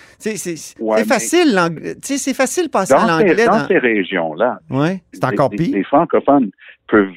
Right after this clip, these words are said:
Speaker 2: ils vivent en français à la maison, dans la communauté, mais le niveau de pénétration des deux langues est tel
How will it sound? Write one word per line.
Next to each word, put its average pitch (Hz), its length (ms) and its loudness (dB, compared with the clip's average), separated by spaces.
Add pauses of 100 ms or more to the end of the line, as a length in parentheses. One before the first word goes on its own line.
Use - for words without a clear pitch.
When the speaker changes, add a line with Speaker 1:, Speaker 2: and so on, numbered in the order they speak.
(120)
Speaker 2:
ils 92 300 -8
vivent 139 220 -2 (100)
en 85 120 0
français 78 400 0
à 92 60 2
la 73 100 -10
maison, 98 640 -4
dans 90 120 2
la 82 120 0
communauté, 71 560 -2 (680)
mais 87 280 2 (320)
le 90 300 2
niveau 110 500 4
de 131 80 0
pénétration 87 800 0
des 78 140 -4
deux 78 160 0
langues 82 400 2
est 71 180 -2
tel 113 320 4